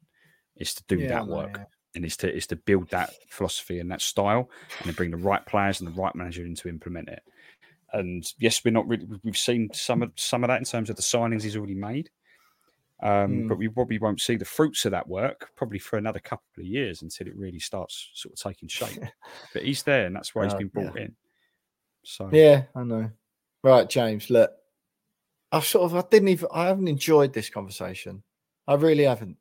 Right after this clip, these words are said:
Speaker 2: I know it's bad. I like you. You're a really nice bloke, and I'm really glad we're
Speaker 1: Thanks.
Speaker 2: friends.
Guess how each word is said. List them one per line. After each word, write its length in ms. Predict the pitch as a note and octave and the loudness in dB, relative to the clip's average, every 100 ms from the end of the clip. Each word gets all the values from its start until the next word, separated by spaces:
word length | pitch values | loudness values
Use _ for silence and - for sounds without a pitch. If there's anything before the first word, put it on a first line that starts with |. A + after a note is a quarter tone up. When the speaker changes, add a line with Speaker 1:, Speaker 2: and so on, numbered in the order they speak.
| _ - | _ -12
Speaker 2:
I 40 | E3 | -4
know 140 | E3+ | -2
it's 80 | C#3 | 0
bad. 480 | - A#2+ G2+ F#2 - _ _ - | 2 2 2 -4 -12 _ _ -2
I 80 | D#3 | 6
like 320 | F3+ C3 - | 6 6 0
you. 120 | G2+ | -4
You're 200 | A2 B2+ | -2 -2
a 40 | |
really 240 | C3 C3+ A#2+ | -2 -2 -2
nice 280 | B2 A2+ - | -4 -4 -4
bloke, 400 | A#2+ G#2+ F2+ _ _ _ | -2 -2 -4 _ _ _
and 80 | A#2+ | -6
I'm 140 | A#2 | -2
really 220 | A#2 A#2 A2+ | 0 0 0
glad 320 | A#2 G#2 G2 | 0 0 -2
we're 100 | G2+ | -6
Speaker 1:
Thanks. 300 | - A2+ F#2 | 0 0 -2
Speaker 2:
friends. 240 | F#2+ - | -12 -18